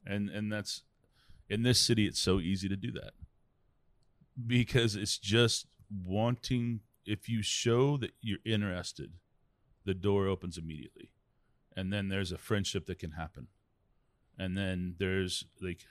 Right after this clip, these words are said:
all of a sudden, like, if I start cooking a dish and I'm like, "Man, the flavor on this isn't really right."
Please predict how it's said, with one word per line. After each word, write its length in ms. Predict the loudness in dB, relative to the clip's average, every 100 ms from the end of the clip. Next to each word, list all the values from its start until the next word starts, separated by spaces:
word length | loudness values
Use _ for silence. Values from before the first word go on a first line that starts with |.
| _ -20 _ _ _ _ _ _ _ _ _ -4
all 140 | -2
of 60 | 0
a 40 |
sudden, 240 | -2 -2 -2
like, 220 | -6 -10 _ _ _ _
if 140 | -6 -2
I 120 | -2
start 400 | 0 2 2 0 _ -20 _ _ _ -12 0
cooking 300 | 2 4 2
a 40 |
dish 280 | 4 2 2
and 80 | -8
I'm 60 |
like, 160 | -10 -6 -6
"Man, 460 | -4 -8 -10 -12 -16 -16 -20 -10 -8 -6 -6 -8 -10 -16 -18 -20 -20 _ -20 -20 _ _ _ -2
the 60 | 4
flavor 340 | 8 10 10
on 120 | 8
this 180 | 8 6
isn't 240 | 2 4
really 220 | 4 2 2
right." 380 | 0 -2 -4